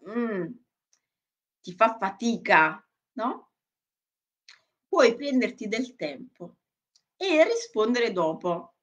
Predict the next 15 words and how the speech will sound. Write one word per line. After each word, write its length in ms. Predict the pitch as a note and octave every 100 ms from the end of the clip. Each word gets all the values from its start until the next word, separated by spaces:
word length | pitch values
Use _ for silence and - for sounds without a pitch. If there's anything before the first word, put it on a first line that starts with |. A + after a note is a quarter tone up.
| _ _ _ _ _ _ _ _ _ _ _ _
Vuoi 160 | G3+ A#3
venire 380 | C#4 C#4+ D4+ B3
alla 180 | A#3
mia 140 | A#3 A#3+
festa? 840 | B3 A#3 B3 - A3 A3 G#3+ - _ _ _ _
Guardo 400 | - A3 G3+ G3
l'agenda 920 | B3 C4 G#3 F#3+ F#3 F#3+ G3 G3 F#3
e 120 | G3+
ti 120 | F#3+ E3
faccio 260 | F3 -
sapere, 680 | E3+ F3 F3 E3+ E3+ A3+ - _ -
ok? 460 | - B3+ G3 G3+ B3+ _ _
Prendiamo 520 | - B3+ C#4+ E4+ B3+ G#3
questo 240 | A3 A#3+
appuntamento? 1300 | A3+ B3 A#3 B3+ B3 B3+ A3 - G#3+ A3 D#4 -